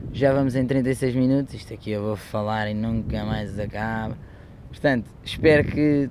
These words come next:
tenham gostado de me ouvir. E pá, deixo aqui aquelas megas palavras de go further, seja no que for que vocês estão a fazer, vão mais longe, sintam-se bem. Às vezes já há umas alturas um bocado mais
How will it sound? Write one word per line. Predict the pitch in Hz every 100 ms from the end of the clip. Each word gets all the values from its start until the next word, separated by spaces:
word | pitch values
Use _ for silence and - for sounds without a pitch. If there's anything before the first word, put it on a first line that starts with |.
| -
tenham | 143 139
gostado | 127 139 131
de | 131
me |
ouvir. | 131 127 139 156 - - - - - - - - - - -
E | 131
pá, | 117 135 123
deixo | 123 -
aqui | 123 131
aquelas | 127 127 127
megas | 120 123 120
palavras | 113 120 117 120 117 117 107
de | 117 117 117 117 113 110 - - - - - -
go | 110 127
further, | 117 131 131 127 123
seja | - 120 117 120
no | 117 120
que | 104
for | - 120
que | 110
vocês | 117 113 110
estão | 117
a |
fazer, | 107 113 107 117 117 113 - - - -
vão | 110 123
mais | 123 120 110
longe, | 123 127 127 123 - - - -
sintam-se | - - 127 131 120 -
bem. | 123 131 131
Às | 123
vezes | 110 127 113
já | 120 127
há | 123
umas | 127 117
alturas | 123 113 123 117
um | 120
bocado | 113 123 113
mais | 123 120 110